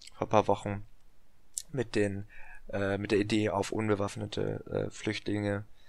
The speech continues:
äh, zu schießen, die sich an der Grenze befinden. Als letztes Mittel natürlich nur, natürlich nichts anderes. Aber gut,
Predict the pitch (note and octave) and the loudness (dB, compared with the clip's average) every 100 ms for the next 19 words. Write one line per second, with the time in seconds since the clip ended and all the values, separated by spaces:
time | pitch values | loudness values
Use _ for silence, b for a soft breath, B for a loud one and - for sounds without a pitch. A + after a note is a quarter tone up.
0 | b b - G#2 - A2 - A2 A2+ G#2 | b b -4 -2 -2 -2 0 -2 0 0
1 | G#2 G#2+ G2+ G#2 G#2 G#2+ G#2+ G#2+ - - | 0 0 0 0 2 0 0 -4 -4 -2
2 | G#2+ G2+ G#2+ A2 G#2+ C#3 - A2+ B2 - | -2 -2 4 6 12 12 12 8 6 6
3 | G#2+ G2 - F#2+ - A2 G#2 G2+ G#2+ - | 6 4 4 2 2 4 4 4 2 0
4 | - - - - G#2 G2 F#2+ F#2+ G2 G2+ | 0 -2 -4 2 2 2 -2 -4 -4 -6
5 | B B B B B - G#2 G2 | B B B B B 2 4 2